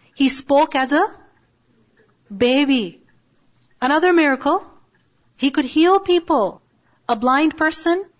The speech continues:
right, or people with certain diseases, he could heal them. He could even bring the dead to life by the permission of Allah. Another miracle, he would make a bird out of clay, and that bird would become alive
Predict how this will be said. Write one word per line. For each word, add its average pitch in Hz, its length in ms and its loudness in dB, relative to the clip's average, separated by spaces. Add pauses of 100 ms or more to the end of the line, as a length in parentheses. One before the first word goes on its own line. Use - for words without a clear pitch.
(200)
right, 262 180 -2
or 262 80 0
people 294 280 0
with 285 160 0
certain 285 240 -2
diseases, 269 400 0
he 302 120 0
could 320 120 0
heal 330 280 2
them. 196 240 -4 (640)
He 277 140 -2
could 285 180 -4
even 311 380 2
bring 262 400 -2 (220)
the 240 100 -4
dead 247 340 -4
to 294 120 -2
life 220 400 -4
by 226 140 -2
the 240 100 -6
permission 240 460 -6
of 214 100 -6
Allah. 214 400 -6 (680)
Another 294 300 2
miracle, 349 480 0 (640)
he 269 120 -2
would 269 160 2
make 294 220 0
a 226 200 -4
bird 311 300 0
out 262 160 -2
of 247 160 -6
clay, 277 380 -4 (600)
and 247 140 -2
that 233 140 -2
bird 254 240 0
would 247 200 -2
become 247 280 -4
alive 233 400 -4